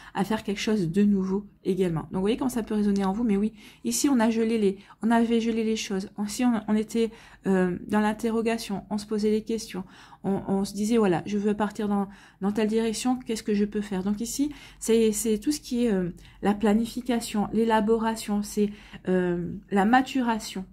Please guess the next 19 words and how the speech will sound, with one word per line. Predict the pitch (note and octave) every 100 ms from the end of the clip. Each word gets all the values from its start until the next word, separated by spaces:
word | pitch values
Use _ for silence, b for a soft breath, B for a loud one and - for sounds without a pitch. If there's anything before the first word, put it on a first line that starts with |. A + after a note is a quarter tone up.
| -
ici. | G3+ G#3 F#3 -
On | A3
ma-, | A#3 A3+ G3+
on, | F#3+ F#3 B B -
on | G#3
mûrit, | B3 B3+ B3 B3+ B B
on | -
mûrit | A#3+ A#3+ B3
les | A#3+
pensées, | A#3+ A#3 - G#3 -
on |
mûrit | G#3+ A3+ A3
les | A3
projets, | A3 - A3 G3+ -
on |
mûrit | G#3 A3+ A3+
les | G#3+
choses | G#3 A#3+ A#3
qui, | - A3+